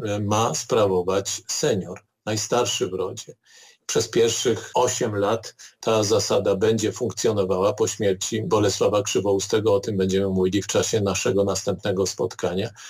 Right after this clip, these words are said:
nie zapobiegnie, to prawda, wtedy buntowi juniorów przeciwko seniorowi, ale przecież w pięćdziesięciu następnych latach zasada senioratu jest wiernie, ponownie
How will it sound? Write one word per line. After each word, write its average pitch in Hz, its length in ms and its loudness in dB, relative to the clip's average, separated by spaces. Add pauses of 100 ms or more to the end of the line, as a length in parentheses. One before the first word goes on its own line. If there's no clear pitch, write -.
(160)
nie 170 140 4
zapobiegnie, 131 800 0
to 113 120 0
prawda, 104 520 -2 (260)
wtedy 101 360 0
buntowi 107 680 0
juniorów 110 500 2
przeciwko - 600 -2
seniorowi, 110 800 2 (340)
ale 143 200 0
przecież - 580 -2
w - 60 -18
pięćdziesięciu 135 600 0
następnych 131 540 -2
latach 117 360 0
zasada 135 460 0
senioratu 127 640 0
jest 123 340 0
wiernie, 131 520 2
ponownie 123 680 0